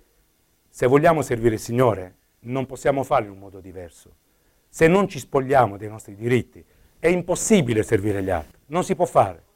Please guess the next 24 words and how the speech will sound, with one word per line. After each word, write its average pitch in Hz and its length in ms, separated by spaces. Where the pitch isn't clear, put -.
I 151 140
piedi 170 280
ci - 140
parlano 139 260
del 175 140
cammino 143 580
e 147 100
la 175 120
polvere 120 360
è - 20
la 131 80
sozzure 127 460
di 110 80
questo 117 280
mondo, 101 260
cibo 127 260
di 113 100
Satana. 87 380
Quale 240 240
deve 175 180
essere 131 260
il 123 60
nostro 127 280
atteggiamento? 107 800